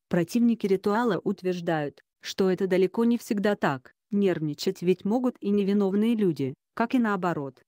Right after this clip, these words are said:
В итоге получается, что биши не только наносят физический вред, но и часто приводит к осуждению невиновных или освобождению виноватых. Подозреваемые полоскают рот во время массового обряда кадр.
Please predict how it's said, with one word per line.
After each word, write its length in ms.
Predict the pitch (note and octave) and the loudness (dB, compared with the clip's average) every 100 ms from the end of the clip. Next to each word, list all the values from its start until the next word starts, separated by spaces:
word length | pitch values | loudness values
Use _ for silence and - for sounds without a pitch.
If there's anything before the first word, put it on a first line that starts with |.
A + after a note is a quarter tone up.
| _ _ _ | _ _ _
В 220 | - F3+ G3+ | -4 -2 2
итоге 340 | G#3+ F3+ E3 | 2 2 2
получается, 880 | E3 F#3 G3 - E3 D3+ - D3 C#3+ _ - | -2 -4 -4 -4 -4 -4 -10 -12 -12 _ -20
что 240 | - G#3 | -4 -2
биши 340 | F#3 A3 - | 0 0 2
не 140 | G3 F#3+ | 2 2
только 320 | B3+ C#4 C#4 | 2 0 2
наносят 500 | A#3 G#3+ F#3+ - D#3 | 2 2 0 -2 -6
физический 680 | - F3+ E3 E3 D#3+ - D#3+ | -6 -4 -4 -6 -8 -4 -4
вред, 340 | D#3+ D3 C3 _ _ | -2 -4 -6 _ _
но 180 | G3+ G3 | 2 4
и 100 | F#3+ | 4
часто 420 | - D#3 D3 F#3+ | 0 -4 -2 -2
приводит 500 | F3 F#3 G3+ C4+ A3 | 0 0 2 2 0
к 80 | - | -2
осуждению 680 | F#3+ F3+ D#3+ E3+ F#3 F3+ F3 | -4 -2 -2 0 2 2 2
невиновных 520 | F3 F3+ F3+ E3+ D#3+ - | 2 2 2 0 -2 -4
или 200 | G3+ G3 | -2 0
освобождению 840 | E3+ E3 E3 D#3+ D#3+ F3 D#3 D#3 D#3+ | 0 -2 -4 -2 -2 0 2 0 0
виноватых. 760 | E3+ E3+ D#3+ C#3+ C#3+ C#3 - _ _ _ _ | 2 0 0 -4 -6 -10 -12 _ _ _ _
Подозреваемые 840 | F#3 F3 E3+ F#3+ G#3+ C#4 B3+ A#3+ A3 | 0 0 2 0 0 2 2 0 -2
полоскают 680 | G3 F3 F3 - A3 G#3 F#3 | -2 -2 -4 -2 0 0 0
рот 260 | F3 D#3 | -2 0
во 120 | F3+ E3+ | -2 0
время 300 | F3 F3 E3+ | 2 2 2
массового 540 | F#3 F#3 E3 D3+ D#3 | 0 -2 -4 -2 -4
обряда 400 | E3 F3 E3+ D#3+ | -2 0 0 -4
кадр. 380 | - D4+ C4 | -2 -2 0